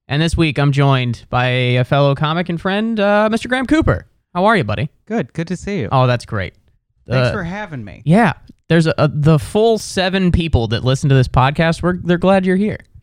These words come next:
Speaker 2: Dude, I'm glad that they're there.
Speaker 1: Yeah.
Speaker 2: And they're here in
Speaker 1: Yeah.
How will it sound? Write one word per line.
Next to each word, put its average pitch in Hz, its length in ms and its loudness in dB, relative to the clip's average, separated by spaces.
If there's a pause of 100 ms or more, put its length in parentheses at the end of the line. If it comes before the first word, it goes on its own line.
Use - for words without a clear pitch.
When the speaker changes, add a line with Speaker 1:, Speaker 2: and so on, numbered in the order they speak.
(260)
Speaker 2:
Dude, 165 280 -6
I'm 269 240 -6
glad 120 440 -6 (320)
that 120 160 -6
they're 101 220 -8
there. - 340 -14 (240)
Speaker 1:
Yeah. 330 440 -6
Speaker 2:
And 143 200 -8
they're 139 220 -8
here 170 400 -14 (140)
in 131 80 -6
Speaker 1:
Yeah. - 80 -4